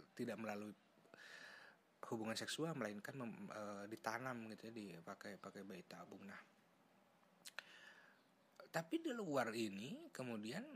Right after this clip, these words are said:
ya bisa saja sih hamil gitu. Tapi caranya kita tidak bisa m-, menjelaskannya gitu, karena ya barangkali itu mukjizat gitu, dan mukjizat bukan. Nah, si, ini, eh, si do-, dokter dari Instagram ini, eh, memberikan,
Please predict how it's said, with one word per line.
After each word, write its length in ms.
ya 160
bisa 240
saja 240
sih 400
hamil 560
gitu. 240
Tapi 480
caranya 400
kita 240
tidak 220
bisa 240
m-, 240
menjelaskannya 640
gitu, 140
karena 240
ya 200
barangkali 400
itu 80
mukjizat 560
gitu, 160
dan 160
mukjizat 400
bukan. 200
Nah, 320
si, 160
ini, 320
eh, 240
si 200
do-, 240
dokter 400
dari 400
Instagram 560
ini, 320
eh, 280
memberikan, 520